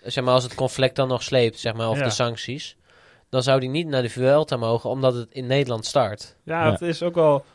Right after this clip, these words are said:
Speaker 2: het geeft de ploeg ook wel wat, eh,
Speaker 1: Hoofdpijn.
Speaker 2: nou ja, hoofdpijn. Juist wat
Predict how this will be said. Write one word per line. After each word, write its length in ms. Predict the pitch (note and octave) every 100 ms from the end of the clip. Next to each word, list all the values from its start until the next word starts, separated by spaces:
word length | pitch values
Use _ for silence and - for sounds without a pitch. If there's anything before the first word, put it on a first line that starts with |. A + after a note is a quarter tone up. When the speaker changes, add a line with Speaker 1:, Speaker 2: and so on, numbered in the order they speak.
| _
Speaker 2:
het 100 | -
geeft 220 | E3+ E3
de 60 | C#3+
ploeg 240 | E3 D#3+
ook 140 | E3+
wel 460 | E3 C#3 B2 A#2 A2+ C3 B2+
wat, 200 | A#2+ A#2 -
eh, 380 | A#2+ A#2+ A#2 A#2+ - _ _ _ _ _ _ _ _ _ _
Speaker 1:
Hoofdpijn. 560 | D#3 D#3 - G#2 G#2 -
Speaker 2:
nou 220 | F3+ F#3+
ja, 240 | C#3 A2 A2+
hoofdpijn. 440 | D3+ - G#2 G#2
Juist 260 | B2+ A#2 -
wat 200 | A2+